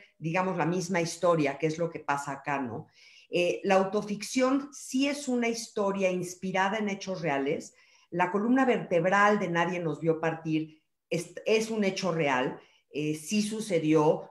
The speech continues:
Un padre decide secuestrar a sus hijos el día del cumpleaños de cinco años de la niña,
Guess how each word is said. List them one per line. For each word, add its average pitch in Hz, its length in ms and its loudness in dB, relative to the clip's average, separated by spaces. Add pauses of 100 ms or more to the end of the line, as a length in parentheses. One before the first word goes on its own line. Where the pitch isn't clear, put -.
Un 226 200 -4
padre 214 360 2
decide 190 400 -4
secuestrar 165 720 -2
a 170 40 2
sus 160 340 -10
hijos 180 400 -6
el 139 120 -4
día 170 160 0
del 190 220 -4
cumpleaños 160 560 0
de 139 100 -8
cinco 170 400 0
años 147 320 -2
de 123 100 -6
la 113 120 -6
niña, 143 480 -2